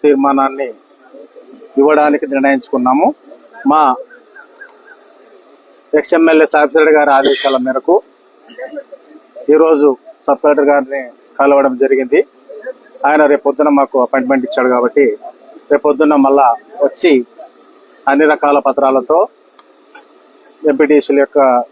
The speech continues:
సమక్షంలో మరి అందరూ కలిసి సబ్ కలెక్టర్ గారికి రేపు అవిశ్వాస తీర్మానం యొక్క ప్రతులను ఇస్తున్నామని మీడియా ముఖంగా అందరికి కూడా చెప్పడం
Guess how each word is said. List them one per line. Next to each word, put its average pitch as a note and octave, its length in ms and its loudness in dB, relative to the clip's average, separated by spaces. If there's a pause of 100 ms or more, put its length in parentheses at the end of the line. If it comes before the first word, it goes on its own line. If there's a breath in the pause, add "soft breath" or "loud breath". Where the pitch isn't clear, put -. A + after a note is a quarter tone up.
(140)
సమక్షంలో C3 580 -2 (840)
మరి C3 160 0 (260)
అందరూ D#3 300 2
కలిసి C#3+ 280 0 (160)
సబ్ C#3 160 -4
కలెక్టర్ C#3+ 320 2
గారికి C#3 300 0 (1200)
రేపు C#3 180 0
అవిశ్వాస C#3+ 400 0
తీర్మానం C3+ 480 0
యొక్క - 160 -6 (800)
ప్రతులను D3 460 0 (680)
ఇస్తున్నామని D#3 540 0 (100)
మీడియా D3+ 300 2
ముఖంగా D3 400 0 (800)
అందరికి D#3 360 0
కూడా D#3+ 160 4 (1300)
చెప్పడం D#3+ 280 0